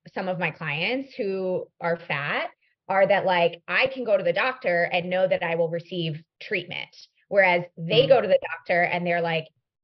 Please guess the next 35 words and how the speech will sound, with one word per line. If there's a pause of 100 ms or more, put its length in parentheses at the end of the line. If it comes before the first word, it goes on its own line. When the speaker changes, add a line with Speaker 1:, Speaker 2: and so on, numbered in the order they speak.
Speaker 1:
"Am
I
going
to
receive
treatment,
or
are
they
just
gonna
tell
me
that
I
need
to
lose
weight?
Are
they
gonna
put
me
on
some
crazy
low
calorie
diet?"
Or,
like, (320)
Speaker 2:
Yeah.
Speaker 1:
I've
never